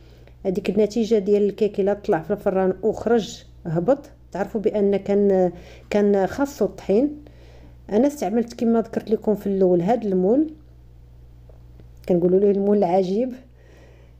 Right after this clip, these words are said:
آه، راه تقدروا تطبقوا هذه الوصفه في اي مول عادي. وهنايا غادي ن-، راني شعلت الفران على درجه الحراره مية وستين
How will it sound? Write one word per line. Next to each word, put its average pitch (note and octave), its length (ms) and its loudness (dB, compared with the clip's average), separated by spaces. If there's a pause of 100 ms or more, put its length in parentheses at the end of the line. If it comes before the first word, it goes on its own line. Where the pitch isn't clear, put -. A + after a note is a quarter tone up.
(160)
آه، E3+ 260 0
راه F3+ 100 4
تقدروا G3+ 360 -2
تطبقوا G#3+ 800 -2
هذه G#3 140 0
الوصفه G#3 380 -2
في - 220 -12
اي C4 360 2
مول A3 320 2 (220)
عادي. G#3 640 0 (1800)
وهنايا A#3 420 2
غادي G3+ 220 2
ن-، G#3 240 4 (280)
راني G3 240 4
شعلت A3+ 280 -4
الفران A3 320 -2
على F#3 220 0
درجه G#3 380 -2
الحراره F#3 480 0
مية F#3 240 2
وستين C#4 600 0